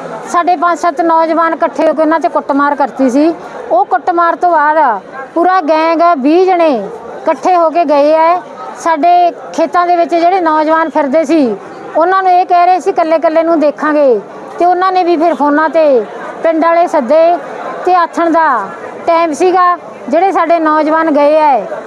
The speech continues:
ਉਹਨਾਂ ਦੇ ਕੋਲੇ, ਸਾਡੇ ਕਿਸਾਨਾਂ ਕੋਲੇ ਕੀ ਹੁੰਦਾ, ਖੇਤ ਦੇ ਵਿੱਚ ਕਹੀ ਹੁੰਦੀ ਹੈ ਜਾਂ ਵੱਧ ਤੋਂ ਵੱਧ ਕੋਈ ਵੱਢਣਾ ਰੁਕਣਾ ਕੁਹਾੜੀ ਰੱਖੀ ਹੁੰਦੀ ਹੈ,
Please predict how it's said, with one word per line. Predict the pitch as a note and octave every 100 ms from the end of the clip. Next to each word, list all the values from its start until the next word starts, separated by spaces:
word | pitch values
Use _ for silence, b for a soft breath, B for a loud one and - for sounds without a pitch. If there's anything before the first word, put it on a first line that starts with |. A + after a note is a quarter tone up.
| - D#4
ਉਹਨਾਂ | F4+ G4
ਦੇ | G#4
ਕੋਲੇ, | E4+ E4 E4+ E4 C4 A3 -
ਸਾਡੇ | E4 E4+ F#4
ਕਿਸਾਨਾਂ | F4 E4+ E4+ E4
ਕੋਲੇ | F4 F4+
ਕੀ | E4+ E4+
ਹੁੰਦਾ, | E4+ F4
ਖੇਤ | E4+ D#4+ D4
ਦੇ | F4
ਵਿੱਚ | E4
ਕਹੀ | F#4+ E4+ D#4+ E4+
ਹੁੰਦੀ | D#4+ E4
ਹੈ | F#4
ਜਾਂ | F4+ F4+
ਵੱਧ | D#4 D#4
ਤੋਂ | F#4
ਵੱਧ | F4 E4+
ਕੋਈ | F#4 E4+
ਵੱਢਣਾ | C#4 D4 F#4
ਰੁਕਣਾ | F4 E4 E4
ਕੁਹਾੜੀ | E4 F4 D#4 C#4
ਰੱਖੀ | B3+ C4
ਹੁੰਦੀ | B3 A#3+
ਹੈ, | A#3+